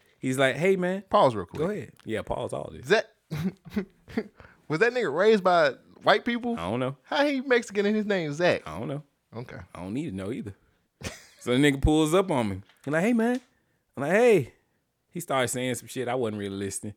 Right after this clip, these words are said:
Speaker 1: I was like, "Fuck it, this nigga go." So I get out. "Hey, what's up, man?" I'm like, I'm, I'm talking to him. Like,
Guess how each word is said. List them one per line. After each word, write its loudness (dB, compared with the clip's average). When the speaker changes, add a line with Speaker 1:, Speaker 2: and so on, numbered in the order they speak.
Speaker 1:
I -2
was -4
like, -12
"Fuck -20
it, -20
this -20
nigga -20
go." -20
So 0
I 8
get 6
out. 6
"Hey, 6
what's 4
up, 8
man?" 6
I'm 0
like, 4
I'm, -6
I'm -4
talking 2
to 2
him. 0
Like, 0